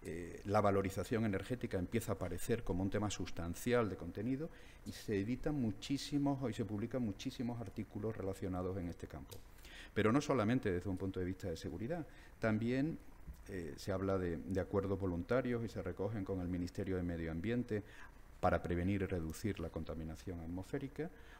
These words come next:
o algo que ya para nosotros es súper conocido, pero que en aquella época era extraordinariamente original y no sabíamos, eh, realmente qué era, que era el protocolo de Kioto y todas las implicaciones que va a tener sobre el sector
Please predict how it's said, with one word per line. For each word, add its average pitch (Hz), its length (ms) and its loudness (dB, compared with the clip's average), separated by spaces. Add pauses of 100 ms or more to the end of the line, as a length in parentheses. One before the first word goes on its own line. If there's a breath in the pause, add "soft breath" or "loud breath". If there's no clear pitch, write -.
(120)
o 143 240 2 (400)
algo 98 320 2
que 85 120 -4
ya 87 200 2
para 85 260 0
nosotros 85 420 -2
es 85 60 -2
súper - 280 -2
conocido, 98 520 0
pero 90 160 -2
que 82 80 -4
en 85 140 -4
aquella 90 320 -4
época 85 360 -6 (460 loud breath)
era 90 500 2
extraordinariamente 92 840 0
original 90 460 0
y 80 80 0
no 92 100 4
sabíamos, 82 520 0
eh, 82 140 -4 (260)
realmente 85 480 0
qué 95 180 2
era, 85 180 0 (380 loud breath)
que - 80 0
era 92 100 4
el 90 80 0
protocolo 101 500 0
de 98 120 0
Kioto 90 480 0
y - 20 -4
todas 90 260 0
las 92 280 0
implicaciones 92 720 0
que - 100 -4
va 85 60 2
a 82 40 -2
tener 87 240 0
sobre 80 260 2
el 76 80 4
sector - 460 0